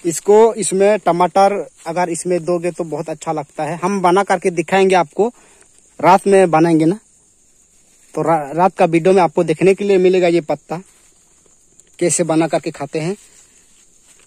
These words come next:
इसको हमारे अपनी भाषा में कांटेस पत्ता बोलते हैं, कांटे, क्योंकि यहाँ पे इस, इसका पत्ता में कांटा होता है। कैसे कहें, कहें,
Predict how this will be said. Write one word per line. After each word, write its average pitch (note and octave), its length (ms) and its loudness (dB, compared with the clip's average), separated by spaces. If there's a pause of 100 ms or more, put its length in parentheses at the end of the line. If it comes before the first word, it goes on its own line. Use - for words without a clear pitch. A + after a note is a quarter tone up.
इसको E3+ 260 -2
हमारे G3 280 2
अपनी G3+ 220 0
भाषा F#3+ 220 -2
में G3 180 0
कांटेस F3 640 -2 (200)
पत्ता D#3 260 -4
बोलते C3+ 360 -12
हैं, A#2 160 -16
कांटे, C3 560 -8
क्योंकि E3+ 280 -2 (460)
यहाँ D#3+ 220 -4
पे F#3+ 140 -20
इस, G3+ 300 -10
इसका G3 240 -4
पत्ता F3+ 360 -2
में F#3+ 120 -4
कांटा E3 300 -6
होता C3+ 260 -8
है। A2+ 220 -20 (600)
कैसे D3 300 -12
कहें, D3 260 -12
कहें, D3+ 340 -16